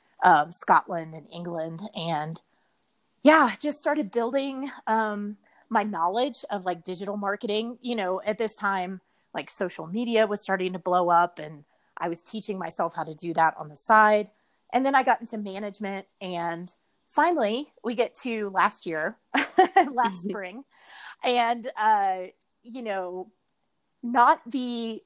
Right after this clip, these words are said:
Speaker 1: the greatest thing, but I had been sitting on this business idea for probably two or three years at this point. And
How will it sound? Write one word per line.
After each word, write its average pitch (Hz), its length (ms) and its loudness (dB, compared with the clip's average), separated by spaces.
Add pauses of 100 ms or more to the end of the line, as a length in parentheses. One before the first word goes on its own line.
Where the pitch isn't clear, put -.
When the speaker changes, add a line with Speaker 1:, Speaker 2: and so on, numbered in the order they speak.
Speaker 1:
the 208 120 0
greatest 185 640 2
thing, 320 600 0
but 208 320 6
I 247 120 4
had 277 140 -6
been 220 200 -8
sitting 254 640 -6 (320)
on 214 140 4
this 202 160 -2
business 202 420 -4
idea 165 560 -4
for 170 320 -4
probably 277 460 2 (460)
two - 140 -2
or 277 100 2
three 240 220 -2
years 175 640 -2
at 196 120 2
this 175 160 -2
point. 156 360 -6 (540)
And 214 300 6